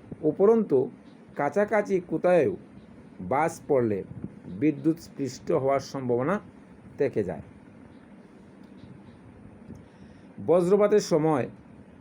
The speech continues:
চামড়ার ভেজা জুতা বা কালি পায়ে থাকা খুবই বিপজ্জনক। যদি একান্তই বেরিত হয়, পা ঢাকা জুতো বের,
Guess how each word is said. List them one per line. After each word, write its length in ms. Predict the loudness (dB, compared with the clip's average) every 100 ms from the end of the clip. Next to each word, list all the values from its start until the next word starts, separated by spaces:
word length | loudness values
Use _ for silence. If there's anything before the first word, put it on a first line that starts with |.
| -20 -20 -6
চামড়ার 520 | -2 0 2 2 2
ভেজা 380 | 2 2 4 2
জুতা 400 | 2 0 2 0
বা 200 | 2 -2
কালি 420 | -2 0 2 0 -2 -20 -20 -20 -8
পায়ে 220 | 0 0
থাকা 340 | 0 -2 -2 -4
খুবই 400 | -2 -2 -2 -2 -8 -20
বিপজ্জনক। 760 | -12 -6 -2 0 0 0 -2 -4 -12 -18 -20 -20 -20 -20 -20 -6
যদি 240 | -2 2 2
একান্তই 480 | 2 0 -2 -2 0
বেরিত 320 | 2 2 2
হয়, 300 | 2 0 -4 -10 -20 -20 -20 -20 -8
পা 220 | -2 0 0
ঢাকা 420 | -2 -2 -2 -4 -6 -14 -18 -18 -18 -18 -10
জুতো 360 | -4 -2 2 0
বের, 400 | 0 0 2 0